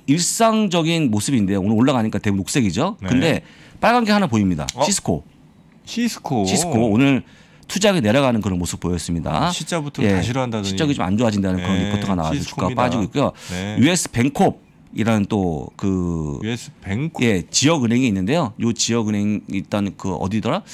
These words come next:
Speaker 1: 미네소타에 있는, 미네소타에 주재하고 있는.
Speaker 2: 미네소타
Speaker 1: 예,
Speaker 2: 맞습니까?
Speaker 1: 예, 그렇습니다. 거기에 있는 은행들인데,
Speaker 2: 네.
Speaker 1: 은행인데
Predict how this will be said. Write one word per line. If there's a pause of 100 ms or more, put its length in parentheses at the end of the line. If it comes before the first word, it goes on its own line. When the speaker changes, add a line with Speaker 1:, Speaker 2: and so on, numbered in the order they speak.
(400)
Speaker 1:
미네소타에
있는, (100)
미네소타에
주재하고
있는.
Speaker 2:
미네소타
Speaker 1:
예,
Speaker 2:
맞습니까?
Speaker 1:
예,
그렇습니다.
거기에
있는
은행들인데,
Speaker 2:
네.
Speaker 1:
은행인데